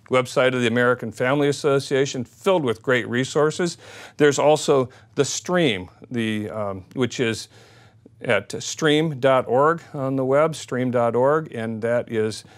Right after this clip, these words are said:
a daily, uh, Christian, conservative, uh,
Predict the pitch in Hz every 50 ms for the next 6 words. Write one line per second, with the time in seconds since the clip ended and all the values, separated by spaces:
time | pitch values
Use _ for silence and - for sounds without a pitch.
0 | - - - _ - 117 113 107 107 101 - - 120 131 147 160 160 160 160 160
1 | 147 117 - - _ _ _ _ _ _ _ _ _ _ _ _ _ _ _ _
2 | _ - - _ _ _ _ - - 120 110 107 107 - - - 147 156 - -
3 | 185 180 180 160 - _ - - 123 - - - 151 143 147 147 143 143 147 143
4 | 139 139 - _ _ _ - - _ _ _ _ _ _ - _ - _ _ -
5 | - 117 110 107 98 90